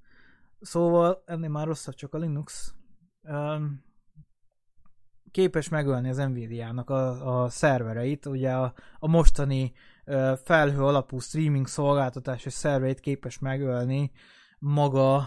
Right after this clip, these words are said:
a, a Call of Duty Modern Warfare, amíg ugye fent volt, addig én játszottam vele. Most már nincs fent, mert valami szerződés és akármire mentek rá. Szerintem az Nvidia-nak se esett jól,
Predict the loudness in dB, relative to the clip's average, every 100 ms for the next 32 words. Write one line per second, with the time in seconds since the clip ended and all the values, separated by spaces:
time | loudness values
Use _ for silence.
0 | -4 -4 -2 0 0 0 -2 -6 -16 _
1 | -8 -4 -2 -2 -6 _ 0 0 0 -2
2 | -2 2 2 2 -2 -4 -6 -4 -2 -2
3 | -6 -18 _ -4 -2 0 0 -2 0 -2
4 | -2 -4 -4 -6 -4 -2 -2 -2 -6 -10
5 | -8 -4 -2 -2 -4 -10 _ -20 -20 -20
6 | -6 -2 0 2 2 2 0 -2 -4 -2
7 | -2 -2 0 2 2 0 -2 -2 0 0
8 | -2 -4 -4 -6 -6 -6 -4 -4 -2 -2
9 | -4 -8 -8 -6 -4 -2 -2 -2 0 0
10 | 0 0 0 0 2 2 0 -2 0 0
11 | 0 -2 0 2 4 4